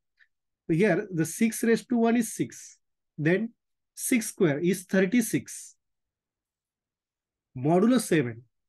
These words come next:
Thirty-six divided by thirty-six. Thirty-six divided by seven. Okay.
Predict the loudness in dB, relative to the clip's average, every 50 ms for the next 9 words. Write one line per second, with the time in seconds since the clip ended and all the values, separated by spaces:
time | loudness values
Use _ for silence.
0 | _ _ _ _ _ _ _ _ _ _ _ _ _ _ _ -2 0 0 2 2
1 | 0 -2 -2 -2 -4 -4 -6 -6 -16 -20 -14 -8 -2 0 4 4 4 4 4 4
2 | 4 4 4 4 2 -2 -6 -10 _ _ _ _ _ _ _ _ _ _ _ _
3 | _ _ _ _ -6 -4 -2 -2 -2 -2 -6 -6 -2 -4 -4 -6 -6 -12 -18 -18
4 | -20 _ _ _ _ _ _ _ _ _ _ _ _ _ _ _ _ -8 -6 -6
5 | -6 -4 -2 -2 -2 -2 -2 -2 -2 -2 -2 -4 -14 -12 -10 -4 -2 0 0 2
6 | 0 0 -2 -2 -4 -6 -6 -8 -10 -4 -2 0 0 0 0 -2 -6 -10 -14 _
7 | _ _ _ _ _ _ _ _ _ _ _ _ _ -16 -16 -12 -4 -4 -4 -4